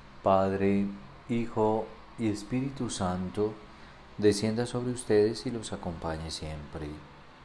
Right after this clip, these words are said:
Queridos hermanos, queridos amigos, que tengan una feliz tarde llena de la presencia del Señor,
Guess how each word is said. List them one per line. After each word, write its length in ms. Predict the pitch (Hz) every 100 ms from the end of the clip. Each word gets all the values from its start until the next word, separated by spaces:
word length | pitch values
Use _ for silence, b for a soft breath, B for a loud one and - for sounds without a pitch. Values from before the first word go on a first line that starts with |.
| - - - - - - - - - - - -
Queridos 420 | 110 104 98 95
hermanos, 540 | 98 92 104 131 165
queridos 420 | - 101 90 - 190
amigos, 360 | 175 - 98
que 100 | -
tengan 280 | - 85 85
una 180 | 85 90
feliz 320 | 98 80 78
tarde 340 | 87 82 85
llena 260 | 87 113 123
de 100 | 120
la 120 | 101
presencia 460 | 98 - 87 82 92
del 160 | 92
Señor, 440 | 85 87 82 101